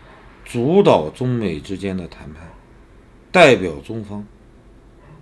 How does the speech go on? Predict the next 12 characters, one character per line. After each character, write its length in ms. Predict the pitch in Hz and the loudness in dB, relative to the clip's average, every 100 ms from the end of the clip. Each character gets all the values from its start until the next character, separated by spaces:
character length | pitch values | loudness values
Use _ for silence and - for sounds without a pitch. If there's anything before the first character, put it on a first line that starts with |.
| - - | -20 -4
在 240 | 127 110 | 0 0
谈 260 | - 98 110 | -2 -4 -4
判 180 | 127 110 | -4 -4
的 180 | 87 78 | -6 -8
过 260 | - 117 | -2 -2
程 200 | - 82 | -2 -10
中 180 | 76 71 67 - - - - - - - - - - | -14 -16 -20 -20 -20 -20 -20 -20 -20 -20 -20 -20 -8
不 100 | 104 | 0
断 240 | 127 110 | 2 2
的 100 | 95 | -2
毁 220 | - 80 | -6 -10
约， 340 | 65 69 80 | -12 -10 -12